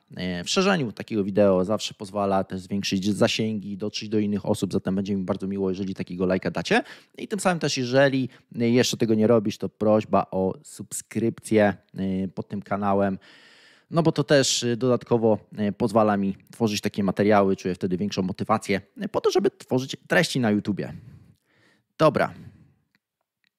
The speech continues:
Krzysztof napisał: "Ja też mam bardzo dużo pytań, ale nie wiem, jak je wszystkie przedstawić". E, po prostu napisz, po prostu napisz. Jak się okazało, że nie damy rady, że to będzie coś specyficznego, no to po prostu,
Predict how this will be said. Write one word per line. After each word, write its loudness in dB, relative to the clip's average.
Krzysztof -4
napisał: -2
"Ja 2
też -6
mam -2
bardzo 0
dużo -2
pytań, -2
ale -2
nie -2
wiem, -2
jak -6
je -8
wszystkie -10
przedstawić". -4
E, 2
po -4
prostu -2
napisz, -2
po -20
prostu -18
napisz. -4
Jak -8
się -2
okazało, 2
że 0
nie 4
damy 2
rady, 2
że -2
to -6
będzie -2
coś -4
specyficznego, 0
no 0
to -6
po -10
prostu, -4